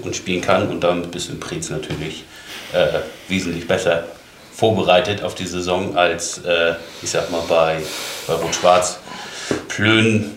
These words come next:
hat ja auch keinen Kunstrasen, aber die haben, glaub ich, mehrere Plätze, die sie nutzen können. Ähm, und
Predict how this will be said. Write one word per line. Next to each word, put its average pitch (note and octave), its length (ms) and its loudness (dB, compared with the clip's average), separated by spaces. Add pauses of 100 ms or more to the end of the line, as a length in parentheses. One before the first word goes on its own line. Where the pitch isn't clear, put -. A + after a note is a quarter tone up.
hat - 320 -2
ja F#2 160 4
auch - 100 -2
keinen G#2+ 220 0
Kunstrasen, G2+ 480 0
aber F#2 140 -4
die F2+ 80 -6
haben, F#2+ 100 -4
glaub F2+ 180 -2
ich, F2 80 -8
mehrere F#2 380 -2
Plätze, A2 420 0
die G#2 120 -6
sie G2+ 120 -6
nutzen G#2 320 -2
können. A2+ 360 2 (320)
Ähm, F#2 420 2 (1700)
und F#2 520 0